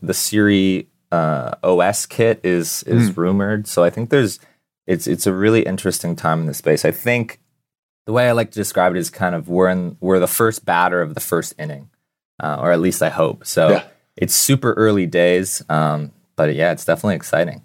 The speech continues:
Speaker 1: and a lot changes quickly. <laughs>
Speaker 2: Yeah, though we do have, um, I wanted to s-, kinda s-, look a little bit historically because there have been, uh, essentially voice apps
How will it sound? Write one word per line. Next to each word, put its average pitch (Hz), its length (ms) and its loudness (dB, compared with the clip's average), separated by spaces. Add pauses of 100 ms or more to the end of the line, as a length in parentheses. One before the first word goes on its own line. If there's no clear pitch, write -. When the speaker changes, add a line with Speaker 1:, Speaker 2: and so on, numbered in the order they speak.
Speaker 1:
and 85 80 -4
a 80 60 0
lot 90 240 2
changes 85 580 -2 (220)
quickly. - 360 -4 (320)
<laughs> - 300 -14
Speaker 2:
Yeah, 190 600 0 (100)
though 202 140 4
we 208 200 -2
do 349 200 2
have, 170 560 0 (160)
um, 123 440 0
I - 40 -4
wanted 277 260 2
to 175 60 2
s-, - 160 -4
kinda 127 220 -2
s-, - 200 -6 (320)
look 131 380 0
a 131 40 -6
little 147 240 2
bit 127 140 0
historically 117 640 0
because 113 640 -2
there 156 240 0
have 170 240 -2
been, 110 480 0 (680)
uh, 101 360 2
essentially 196 500 0
voice 107 320 0
apps 98 480 -2